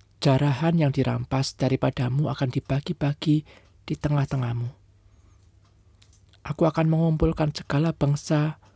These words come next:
untuk memerangi Yerusalem. Kota itu akan direbut, rumah-rumah akan dirampoki, dan perempuan-perempuan akan ditiduri.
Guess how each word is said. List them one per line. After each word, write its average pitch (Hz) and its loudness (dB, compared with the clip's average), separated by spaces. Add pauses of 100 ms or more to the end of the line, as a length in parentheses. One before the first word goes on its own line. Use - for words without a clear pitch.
(300)
untuk - 0
memerangi 147 4
Yerusalem. 117 -2 (1300)
Kota 135 -2
itu 143 0
akan 131 -2
direbut, 127 -2 (1200)
rumah-rumah 135 2
akan 135 -2
dirampoki, 131 -2 (800)
dan 123 0
perempuan-perempuan 135 0
akan 123 -2
ditiduri. 120 -6